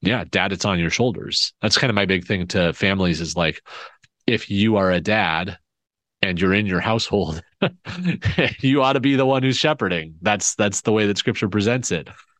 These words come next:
And just don't, don't use the excuse that, "Well, there are some households that don't have dads, therefore I don't have to." No, um, you have to. And, and maybe, you know, you can support that household that doesn't have a dad too.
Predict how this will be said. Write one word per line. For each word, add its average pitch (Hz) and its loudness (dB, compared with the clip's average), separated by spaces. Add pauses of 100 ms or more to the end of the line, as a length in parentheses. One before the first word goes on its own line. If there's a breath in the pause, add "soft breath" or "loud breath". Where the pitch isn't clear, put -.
(140)
And 101 0
just 123 0
don't, 143 2
don't 147 2
use 151 2
the 139 2
excuse 165 0
that, 135 2
"Well, 131 2
there 147 4
are 139 2
some 196 0
households 175 0
that 147 2
don't 147 0
have 135 0
dads, 101 0
therefore 117 0
I 113 2
don't 107 -2
have 127 -4
to." 82 -6
No, 123 2 (640 loud breath)
um, 104 -2 (100)
you 120 2
have 175 2
to. 117 -2 (580 loud breath)
And, 113 -2 (120)
and 110 2
maybe, 135 2 (140)
you 113 0
know, 98 2
you 104 2
can 101 -4
support 110 -2
that 95 0
household 98 -2
that 90 -4
doesn't 113 0
have 80 -4
a 80 -4
dad 80 -2
too. 90 0